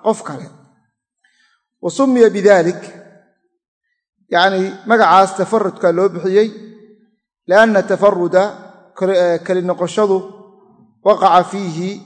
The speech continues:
ay fi sanad, sanadka dhexdiisa ayay dhacday, binnisbati ilaa shakhsin mucayyan, marka loo eego shakhsi mucayyan ah.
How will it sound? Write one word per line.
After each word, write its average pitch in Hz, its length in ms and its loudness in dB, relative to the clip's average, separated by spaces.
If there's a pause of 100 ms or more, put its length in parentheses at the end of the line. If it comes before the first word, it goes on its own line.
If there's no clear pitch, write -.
(340)
ay 165 120 -2
fi 170 120 -6
sanad, 190 340 0 (960)
sanadka 226 340 0
dhexdiisa 208 420 -2
ayay 196 180 2
dhacday, 170 360 0 (880)
binnisbati 190 880 -4
ilaa 180 200 0
shakhsin 180 440 -10
mucayyan, 165 600 0 (1120)
marka 180 260 -2
loo 196 160 4
eego 190 340 4 (260)
shakhsi 208 320 -6
mucayyan 165 480 -2
ah. 120 100 -18